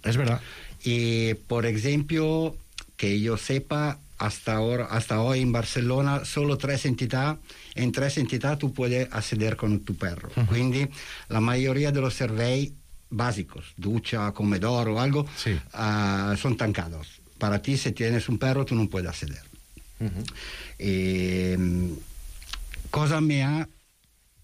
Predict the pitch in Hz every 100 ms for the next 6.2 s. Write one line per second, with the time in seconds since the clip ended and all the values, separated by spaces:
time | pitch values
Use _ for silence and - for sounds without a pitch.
0 | - - - _ _ _ _ _ _ -
1 | - 113 113 117 113 101 - - - -
2 | - - 98 95 92 87 92 78 - -
3 | - 95 98 85 - - 123 113 95 90
4 | - 165 185 196 185 170 - - - -
5 | - - - - - 123 127 - - 135
6 | 135